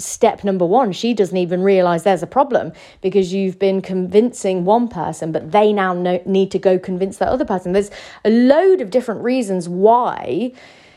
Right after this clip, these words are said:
that could be happening in the background, or, or, or reasons why you're not getting to the next step, which is for them to,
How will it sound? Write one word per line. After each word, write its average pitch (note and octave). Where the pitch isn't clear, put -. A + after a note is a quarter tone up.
that G3+
could F3
be F#3+
happening F3
in E3
the E3+
background, D#3+
or, D#3+
or, D#3+
or E3+
reasons F#3+
why G3
you're F#3
not F#3+
getting F#3+
to F3+
the E3+
next -
step, -
which -
is E3+
for F3
them E3
to, D#3